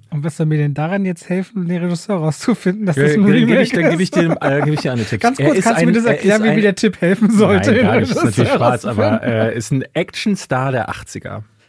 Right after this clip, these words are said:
Speaker 1: Sylvester Stallones erster Film, Dolph Lundgrens Film.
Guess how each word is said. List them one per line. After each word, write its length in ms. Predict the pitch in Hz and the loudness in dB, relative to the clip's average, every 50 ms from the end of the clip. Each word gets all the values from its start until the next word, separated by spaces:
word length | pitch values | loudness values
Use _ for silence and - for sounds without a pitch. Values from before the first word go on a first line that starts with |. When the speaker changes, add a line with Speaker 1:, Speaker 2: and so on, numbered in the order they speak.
| _ _ _ _ _ - | _ _ _ _ _ -18
Speaker 1:
Sylvester 460 | - - 151 151 190 233 - 247 226 | -8 -6 -2 0 0 0 2 0 -2
Stallones 600 | 202 - - 185 180 185 190 220 262 294 277 - | -2 0 0 0 2 4 4 4 2 0 -2 -4
erster 420 | 233 185 214 233 226 - 247 240 220 | -4 -2 -2 -2 -2 -2 -2 -4 -2
Film, 420 | - 240 247 262 269 269 277 214 | -2 -2 -2 0 0 -2 -2 -2
Dolph 240 | 175 202 220 214 - | 0 2 2 2 0
Lundgrens 600 | 190 185 202 277 311 - 208 180 165 160 156 - | 0 0 0 0 -2 -2 0 0 0 0 -2 -6
Film. 480 | - - 185 170 156 147 143 143 139 | -6 -4 0 0 0 0 0 -2 -4